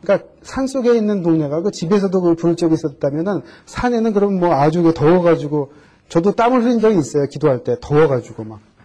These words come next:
푹 이렇게, 이렇게 막힌 기도 공간에서 기도할 때는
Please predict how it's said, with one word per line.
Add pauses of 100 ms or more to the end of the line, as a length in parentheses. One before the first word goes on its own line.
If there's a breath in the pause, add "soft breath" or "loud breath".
(680 loud breath)
푹
이렇게,
이렇게
막힌 (140)
기도
공간에서
기도할
때는